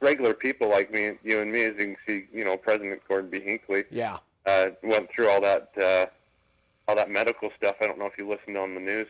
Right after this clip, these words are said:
Speaker 1: but he was pretty
Speaker 2: Yeah.
Speaker 1: close to, uh, deathbed there for a while.
Speaker 2: Yeah, well, prophets have suffered since the beginning of time, all of them. They suffer greatly. Uh, listen, I, I got a bunch of other lines, Jason. Keep calling, keep watching, and, and I hope you find some, uh, information on that.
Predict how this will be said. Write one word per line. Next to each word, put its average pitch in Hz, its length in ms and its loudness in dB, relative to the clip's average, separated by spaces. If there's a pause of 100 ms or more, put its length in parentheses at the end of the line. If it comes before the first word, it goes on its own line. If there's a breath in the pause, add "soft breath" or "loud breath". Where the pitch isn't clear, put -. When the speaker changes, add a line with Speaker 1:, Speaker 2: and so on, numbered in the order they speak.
Speaker 1:
but 87 220 -6
he 101 100 -8
was 98 80 -8 (100)
pretty 101 180 -8
Speaker 2:
Yeah. 107 100 -4
Speaker 1:
close 101 160 -4 (120)
to, 92 220 -2
uh, 90 160 0 (160)
deathbed 92 480 -4
there 95 260 -2
for 95 120 -8
a 95 60 -4
while. 95 280 -4 (220)
Speaker 2:
Yeah, 123 120 -6
well, 127 100 0
prophets 175 420 0
have 135 100 -6
suffered 131 440 -4
since - 340 -10
the 117 100 -16
beginning 127 380 -6
of 107 80 -10
time, 127 320 -8
all 123 180 2
of 98 80 -2
them. 82 180 -18 (460)
They 120 80 -8
suffer 135 320 -6
greatly. 101 480 -6 (680 soft breath)
Uh, 175 140 8
listen, 185 320 8
I, 160 260 12
I 156 140 12
got 170 240 12
a 156 40 8
bunch 196 240 12
of 214 100 12
other 196 80 10
lines, 190 320 8
Jason. 208 480 8 (100)
Keep 196 220 0
calling, 202 320 8
keep 202 200 -2
watching, 208 480 4
and, 170 200 0
and 143 160 -2
I 143 60 2
hope 175 180 2
you 185 40 2
find 180 240 -2
some, 175 300 -4
uh, 147 160 0
information 170 480 0
on 117 140 -4
that. 92 180 -8